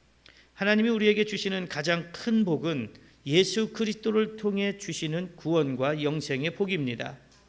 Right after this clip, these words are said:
그리고 부수적으로 물질의 복을 주시기도 하고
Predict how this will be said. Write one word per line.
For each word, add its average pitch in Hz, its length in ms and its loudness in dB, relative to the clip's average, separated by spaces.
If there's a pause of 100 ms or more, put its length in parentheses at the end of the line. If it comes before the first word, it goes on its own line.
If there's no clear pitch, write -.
(800)
그리고 156 280 0
부수적으로 147 1000 -2 (220)
물질의 139 460 -2
복을 180 240 -2
주시기도 170 500 -4
하고 151 480 -2